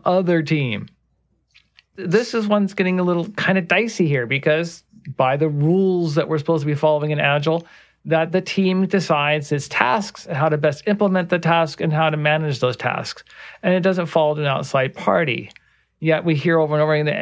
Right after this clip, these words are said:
engineering managers still have this ability to go and say, "Well, I th-, I really need you working on this thing over here. So ignore the team for a little bit and go work on this one."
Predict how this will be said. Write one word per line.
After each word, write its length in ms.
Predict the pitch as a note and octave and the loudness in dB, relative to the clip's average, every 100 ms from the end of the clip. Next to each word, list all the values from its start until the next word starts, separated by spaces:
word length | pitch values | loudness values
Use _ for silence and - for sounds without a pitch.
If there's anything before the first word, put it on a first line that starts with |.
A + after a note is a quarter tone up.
| E3+ | -2
engineering 260 | F3 E3 E3 | 0 0 2
managers 420 | D#3+ E3+ D3+ D#3 | 2 0 0 -2
still 220 | - F3+ | 0 0
have 300 | D#3+ E3 F3 | 0 0 0
this 180 | E3 D3 | 0 -2
ability 380 | D#3 F3 E3+ D#3+ | 0 0 2 0
to 80 | D#3 | 0
go 120 | E3 | 0
and 100 | E3 | 0
say, 120 | D3+ | 0
"Well, 180 | D3 D#3 | -2 -2
I 160 | D#3 C#3 | 0 -2
th-, 160 | D#3 - | -2 0
I 80 | D#3 | 2
really 240 | E3 F#3+ E3 | 4 4 2
need 180 | E3 | 2
you 80 | C#3+ | 2
working 320 | C#3 D3+ D3 | 2 0 0
on 140 | C#3+ C3+ | 0 2
this 200 | C#3 - | 0 0
thing 220 | C3+ B2+ | 0 2
over 200 | B2+ A#2+ | 0 0
here. 440 | A2+ B2 - - - - _ _ | 0 0 -2 -4 -12 -20 _ _
So 220 | - D3 C#3+ | -2 0 2
ignore 340 | C#3+ D#3+ E3+ | 2 2 2
the 100 | D#3 | 2
team 260 | - D#3 D3+ | 0 0 2
for 100 | D3 | 0
a 20 | |
little 140 | C#3+ | 0
bit 60 | C#3 | 0
and 80 | C3 | -2
go 120 | C3 | 0
work 280 | B2 B2 A#2+ | 0 0 0
on 200 | A#2 A2+ | 0 0
this 260 | A2+ - | -4 -6
one." 220 | A#2 - | -12 -12